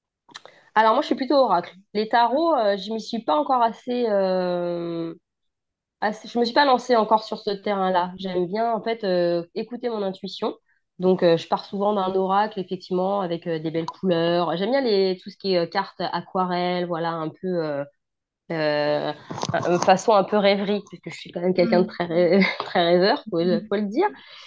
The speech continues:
Speaker 1: Et du coup, voilà, souvent, à partir d'une phrase, euh, je l'écoute et, euh, je laisse vraiment cent pour cent mes ressentis prendre la suite. Et en général, je communique, moi, à la personne qui a tiré, euh, voilà, l'oracle. Je sais, euh,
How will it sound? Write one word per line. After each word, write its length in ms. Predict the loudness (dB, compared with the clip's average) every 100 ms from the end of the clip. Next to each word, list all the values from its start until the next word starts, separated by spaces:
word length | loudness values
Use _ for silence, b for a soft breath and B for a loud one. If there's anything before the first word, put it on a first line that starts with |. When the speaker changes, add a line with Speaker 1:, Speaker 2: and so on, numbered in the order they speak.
| B _ 2
Speaker 1:
Et 220 | 6 6
du 160 | 4
coup, 160 | 0 2
voilà, 240 | 4 2 0
souvent, 300 | -2 0 0
à 60 |
partir 320 | 0 -4 -6 -4
d'une 200 | -4 -4
phrase, 420 | -2 0 0 0
euh, 140 | -2
je 120 | 0 -2
l'écoute 460 | -2 -4 -6 -8 -12 _ _ -12
et, 560 | -8 -6 -4 -2 -2 -4
euh, 180 | -6 -6
je 120 | -2
laisse 360 | -2 -2 -4 -10
vraiment 380 | -6 -2 -2 -2
cent 180 | -6
pour 160 | -8 -8
cent 160 | -2 2
mes 120 | 2
ressentis 520 | 2 -2 -4 -6 -10
prendre 240 | -4 -2
la 100 | 0
suite. 340 | -4 -6 -4 0
Et 60 | 0
en 80 |
général, 280 | 2 2 0
je 80 | 0
communique, 560 | 0 0 2 2 0 -4
moi, 240 | -2 -2
à 180 | -2 -4
la 120 | -6
personne 440 | -8 -10 -4 -4 -4
qui 100 | -10
a 40 |
tiré, 440 | -10 -6 -2 0 -2
euh, 60 |
voilà, 360 | -2 -4 -2 -2
l'oracle. 500 | -2 -2 -2 -4 -10
Je 100 | -10
sais, 340 | -4 0 2 0
euh, 180 | -2